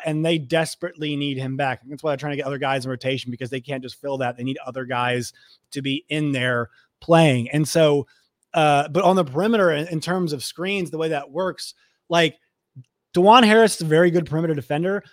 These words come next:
but he's not physical enough to always fight through every single screen. And that leaves guys like Dickinson exposed, having to step out. Um,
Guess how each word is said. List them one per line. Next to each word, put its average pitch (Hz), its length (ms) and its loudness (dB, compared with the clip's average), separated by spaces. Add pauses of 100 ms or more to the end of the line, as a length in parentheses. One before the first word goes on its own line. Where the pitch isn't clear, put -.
(200)
but 185 160 2
he's 175 220 -4
not 214 300 2
physical 185 360 0
enough 165 260 0
to 180 80 -4
always 151 420 0
fight 156 400 -2
through 156 220 -6
every 143 320 -4
single 135 380 -6
screen. 123 500 -6
And 135 320 -4 (320)
that 185 280 4
leaves 185 240 0
guys 170 300 4
like 147 180 0
Dickinson 156 460 0
exposed, 151 520 -2
having 135 240 -2
to 120 80 -4
step 131 300 -6
out. 123 280 -4 (480)
Um, 143 600 0